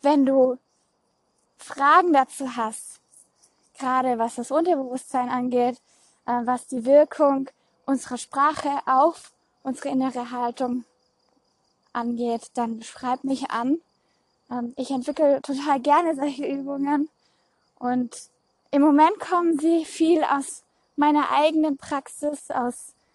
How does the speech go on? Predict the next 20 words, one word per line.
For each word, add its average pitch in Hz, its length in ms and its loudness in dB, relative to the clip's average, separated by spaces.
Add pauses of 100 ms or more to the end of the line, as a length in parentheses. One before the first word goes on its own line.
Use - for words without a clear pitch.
(420)
teilweise, 302 560 2
ähm, 262 640 2 (160)
Kundenanfragen. 285 1400 0 (520)
Und 247 380 -2 (140)
ich 240 200 -4
möchte 247 320 -2
gerne 233 300 -2
noch 226 160 -6
viel, 233 300 -4
viel 233 240 -10
mehr 220 260 -2
Menschen 202 440 -10
damit 208 260 -10 (520)
unterstützen. 320 800 -4
Also 233 500 -4 (420)
her 370 240 10 (100)
mit - 160 2
deinen 330 360 8
Themen. 262 680 4
<laughs> - 40 10